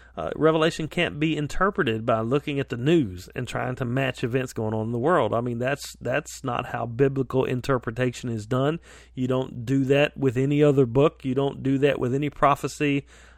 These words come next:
uh, you know, in the, in the, the Old Testament, and you don't do it as John prophesies as, uh, one of those prophets in, in the New Testament. Now, surely you can see the signs of the times. You can see that there are wars and rumors of wars. You can see,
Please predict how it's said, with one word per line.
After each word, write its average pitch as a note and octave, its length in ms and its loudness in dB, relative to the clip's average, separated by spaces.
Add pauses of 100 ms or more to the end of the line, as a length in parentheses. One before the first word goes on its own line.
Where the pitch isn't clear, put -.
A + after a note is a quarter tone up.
uh, B2+ 480 0
you - 140 -4
know, C3+ 260 -2
in C#3 220 -4
the, C3+ 200 0
in C#3 280 -6
the, C3+ 260 -4 (260)
the C3 140 -2
Old D3 300 4
Testament, D3+ 500 -4
and C3+ 140 -4
you B2+ 80 -2
don't C#3 320 0
do C#3 160 6
it C#3+ 120 4
as A#2+ 220 -4
John C3+ 360 0
prophesies C3 720 -2
as, C#3 440 -2 (520)
uh, B2 160 -4
one C3 220 -2
of B2+ 80 0
those B2 180 0
prophets B2+ 580 -2
in, - 100 -6
in C#3 240 -4
the C3+ 100 -2
New D#3+ 160 -2
Testament. - 500 -10
Now, D3 240 0 (220)
surely E3 460 2
you D#3 240 -2
can C#3 240 -4
see F3+ 540 2
the B2 140 -2
signs C3+ 540 -2
of A#2 120 -2
the A2 80 -4
times. C#3 580 -2
You C3 80 -4
can C#3 220 -6
see C#3+ 560 0
that C3 220 -4
there C#3 240 2
are C3+ 120 -2
wars B2+ 460 0
and C3 140 -6
rumors C3 340 0
of A2 180 -4
wars. B2 360 -2
You C3 120 -6
can C#3+ 200 -8
see, D#3 540 -2